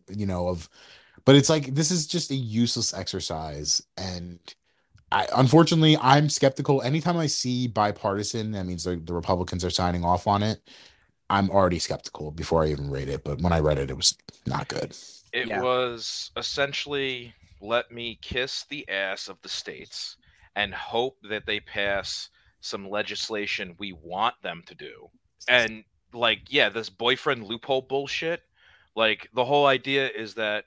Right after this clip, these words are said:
Speaker 2: oh, if, if somebody, like, if someone wants to rat out, like, their abusive,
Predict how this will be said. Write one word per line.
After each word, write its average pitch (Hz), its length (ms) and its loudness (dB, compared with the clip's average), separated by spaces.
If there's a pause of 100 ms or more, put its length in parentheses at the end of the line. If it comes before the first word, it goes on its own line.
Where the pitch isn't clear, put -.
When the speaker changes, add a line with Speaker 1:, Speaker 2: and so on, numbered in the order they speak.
Speaker 2:
oh, 147 300 2
if, - 320 -8
if 117 160 -8
somebody, 127 760 -4 (160)
like, 98 420 -8 (320)
if - 140 -10
someone 123 320 -4
wants 120 220 -6
to 113 220 -10
rat 110 280 0
out, 117 260 -4
like, 107 240 -6
their 104 300 -4
abusive, 113 960 -8